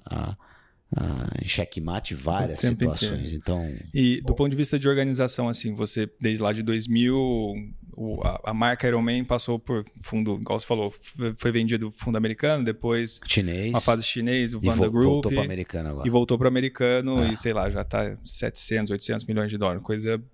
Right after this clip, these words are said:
Speaker 2: a-,
Speaker 1: É.
Speaker 2: astronômica. É, isso reflete, chega em você, porque, assim, eu imagino que os executivos que tocam não devem mudar muito, mas a estratégia, às vezes, de crescimento da
Speaker 1: Ca-
Speaker 2: marca como um todo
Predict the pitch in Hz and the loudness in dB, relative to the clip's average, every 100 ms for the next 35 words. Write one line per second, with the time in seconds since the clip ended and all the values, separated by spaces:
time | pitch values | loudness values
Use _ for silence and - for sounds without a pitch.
0 | - 110 104 110 - 113 135 123 107 110 | -6 0 2 2 0 0 0 2 0 -4
1 | - - - - _ _ - 123 123 123 | -12 -18 -20 -20 _ _ 0 4 4 4
2 | 123 117 117 - _ _ - 160 165 - | 4 2 -2 -10 _ _ -2 0 2 4
3 | 156 156 - 139 165 170 127 120 107 - | 4 2 0 2 2 0 0 0 0 2
4 | 147 156 120 113 - 120 143 131 127 113 | 2 2 0 0 -2 0 0 2 0 -2
5 | - 92 120 123 131 127 131 127 120 117 | -2 0 4 4 2 -2 0 0 0 -2
6 | - 117 113 107 104 - - - - 104 | 0 0 0 0 -2 -4 -14 -10 -8 0
7 | 110 110 - 117 113 113 117 120 117 117 | 0 0 -2 -2 2 2 2 4 4 4
8 | 117 127 135 160 139 135 131 123 120 131 | 4 2 2 4 4 4 2 2 2 0
9 | 117 123 127 120 123 117 120 120 117 - | 4 4 4 2 2 0 -2 0 0 2
10 | 113 117 120 120 113 113 113 117 117 113 | 2 4 2 2 2 2 2 0 -2 -2
11 | 120 120 120 123 120 120 127 | -2 -2 0 2 4 4 2